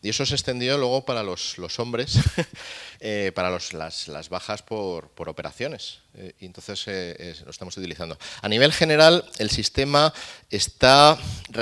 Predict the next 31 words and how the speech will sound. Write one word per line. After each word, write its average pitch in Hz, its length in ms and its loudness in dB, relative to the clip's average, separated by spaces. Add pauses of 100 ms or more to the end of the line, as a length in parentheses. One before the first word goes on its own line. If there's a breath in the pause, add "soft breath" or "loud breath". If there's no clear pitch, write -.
relativamente 135 500 0
maduro. 101 340 -2
O 80 40 -8
sea, - 140 -10
las 87 180 -10
experiencias 110 520 -6
que - 80 -6
ha - 20 -4
habido 120 260 -2
a-, 113 260 -2
hasta - 220 -8
ahora 110 240 0
de 98 80 0
votación 95 400 -6
electrónica 107 560 -8
en 95 80 -8
España, 117 500 -6
sobre 98 200 -10
todo 117 180 -6
las 107 240 -8
ha 104 60 -6
llevado 104 260 -6
a 104 80 -8
cabo 107 200 -4
una 104 140 -8
empresa 101 300 -12
catalana 107 420 -8
que 98 60 -10
se 104 140 -8
llama 101 100 -8
Scitel, 117 420 -6